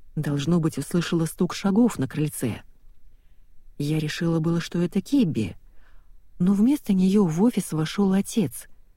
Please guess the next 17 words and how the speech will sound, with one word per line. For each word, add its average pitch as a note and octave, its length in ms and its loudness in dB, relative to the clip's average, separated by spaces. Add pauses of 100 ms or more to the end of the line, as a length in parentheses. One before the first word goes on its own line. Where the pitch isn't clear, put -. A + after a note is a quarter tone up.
(160)
держа D#3+ 380 0
в D#3+ 60 0
руках E3+ 340 0
картонный E3+ 540 0
держатель C#3+ 680 0 (280)
с - 60 -18
тремя G#3+ 360 2
стаканчиками G3 840 2
айс-кофе E3 680 0
из C#3 120 -4
закусочной F#3 800 -2
у G3+ 80 0
Китти. - 540 -2 (960)
«Хейзи, A3+ 540 4 (100)
сидеть!» G3 560 2 (640)
скомандовала C#3 640 0
я, F#3+ 300 2